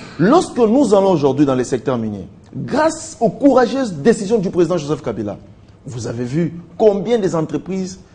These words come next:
minières se sont installées en République démocratique du Congo. Et ces entreprises-là emploient des Congolais. Ce sont mes frères, ce sont mes compatriotes, mes sœurs qui travaillent dans ces entreprises-là. Ils ont de l'emploi. Ils savent payer les loyer-, loyers, ils savent se vêtir, ils savent se nourrir.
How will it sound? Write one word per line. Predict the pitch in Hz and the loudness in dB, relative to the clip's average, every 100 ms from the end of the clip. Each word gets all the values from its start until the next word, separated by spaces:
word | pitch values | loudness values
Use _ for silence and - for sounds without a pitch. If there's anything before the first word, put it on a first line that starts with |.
| - - - - - - - 127 | -20 -20 -20 -20 -20 -20 -14 0
minières | 147 180 185 190 139 - | 4 6 6 4 2 -2
se | 147 | -4
sont | 196 180 | -2 0
installées | 170 151 143 160 | 0 2 0 0
en | |
République | 135 - 131 | -2 -4 -4
démocratique | 120 113 107 107 117 | -4 -6 -6 -8 -8
du | |
Congo. | 110 101 101 - - | -8 -10 -14 -14 -12
Et | |
ces | 107 113 | -8 -8
entreprises-là | 113 110 - 131 113 110 | -8 -10 -8 -6 -6 -8
emploient | 113 95 - 123 | -12 -12 -4 -4
des | 113 | -4
Congolais. | - 117 104 104 92 - - | -10 -10 -8 -10 -12 -16 -12
Ce | 123 | -10
sont | - 180 160 160 - - | -4 2 2 2 -8 -10
mes | 120 135 | -4 -2
frères, | 131 170 160 110 - | -2 6 6 6 -4
ce | 120 | -4
sont | 180 | -2
mes | 135 | -2
compatriotes, | 131 190 156 139 156 139 | 0 0 0 -2 0 -2
mes | 127 | -4
sœurs | 120 - 190 127 - - | -6 0 2 2 -2 -12
qui | - | -8
travaillent | - 143 135 156 | -6 -2 -2 0
dans | 127 | -4
ces | 127 | -6
entreprises-là. | 113 104 101 107 95 - | -8 -10 -10 -10 -10 -10
Ils | 113 | -10
ont | 110 | -6
de | 117 | -6
l'emploi. | 107 98 101 95 - - - | -6 -8 -12 -14 -18 -20 -14
Ils | 113 | -14
savent | - 175 147 127 - - - - | -6 -2 0 -2 -8 -20 -20 -2
payer | - 160 139 | 2 4 4
les | 120 | 2
loyer-, | 107 107 107 - | 0 -4 -8 -8
loyers, | 113 110 123 127 - - | -4 -2 -4 -8 -16 -16
ils | |
savent | 107 - 131 107 | -8 0 0 0
se | - | -10
vêtir, | 104 110 135 - 135 127 | -8 -4 -4 -4 -8 -8
ils | - | -12
savent | - 110 | -8 -8
se | - 123 | -6 -4
nourrir. | 110 101 101 | -4 -4 -10